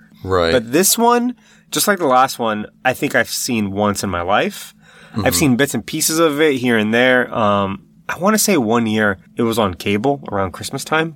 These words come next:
Speaker 2: 'Cause, uh, yeah, it's a Christmas movie.
Speaker 1: <laughs>
Speaker 2: So I saw, like, a scene of it, and I remember thinking, "What the fuck is going on <laughs> here?"
Speaker 1: It's,
Speaker 2: Uh,
Speaker 1: there's a lot in this movie.
Speaker 2: Yeah.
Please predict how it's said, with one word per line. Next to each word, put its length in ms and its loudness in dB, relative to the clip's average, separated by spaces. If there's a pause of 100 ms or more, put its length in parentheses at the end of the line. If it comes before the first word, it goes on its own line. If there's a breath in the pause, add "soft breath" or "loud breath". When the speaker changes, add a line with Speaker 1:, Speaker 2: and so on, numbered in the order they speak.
Speaker 2:
'Cause, 180 0
uh, 60 4
yeah, 240 2
it's 160 -2
a 40 2
Christmas 380 -2
movie. 380 2
Speaker 1:
<laughs> 520 -14
Speaker 2:
So 380 4
I 160 4
saw, 200 4
like, 180 4
a 60 -4
scene 300 0
of 140 4
it, 260 4
and 140 -2
I 40 4
remember 260 2
thinking, 440 -2
"What 140 -20
the 80 0
fuck 240 -2
is 80 -6
going 360 0
on 220 2
<laughs> 100 -14
here?" 260 -2 (560 loud breath)
Speaker 1:
It's, 520 0
Speaker 2:
Uh, 420 4
Speaker 1:
there's 260 4
a 100 0
lot 440 2
in 100 -10
this 240 -8
movie. 440 -2
Speaker 2:
Yeah. 580 0